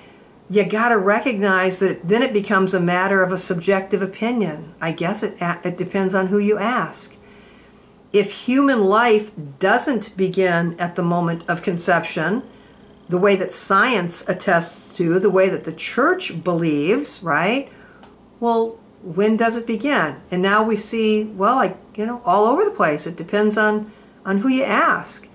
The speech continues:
Some people for a long time felt that it began the first time that the mother could feel movement in her womb or uterus. It, it's a, a condition called quickening. Oh, now human life begins.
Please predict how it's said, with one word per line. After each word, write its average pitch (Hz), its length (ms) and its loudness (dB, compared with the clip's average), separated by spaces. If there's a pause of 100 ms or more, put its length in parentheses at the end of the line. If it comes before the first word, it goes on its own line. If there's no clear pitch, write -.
(420)
Some 202 300 0
people 220 480 2
for 208 180 0
a 180 80 4
long 196 300 2
time 202 400 2
felt 190 440 0
that 202 100 2
it 185 140 -4
began 196 840 2 (200)
the 180 100 -2
first 233 360 0
time 220 240 2
that 196 140 0
the 196 80 0
mother 185 580 2
could 180 200 0
feel 190 340 2
movement 190 760 0
in 180 200 -2
her 190 180 0
womb 180 520 0
or 160 100 -4
uterus. 175 640 -2
It, 151 140 -10 (100)
it's 147 180 -8
a, 160 200 -6 (500)
a 156 160 -12
condition 196 460 0
called 180 320 0
quickening. 175 560 -2 (760)
Oh, 196 200 0
now 196 320 2
human 208 340 0
life 180 340 -2
begins. 156 800 -4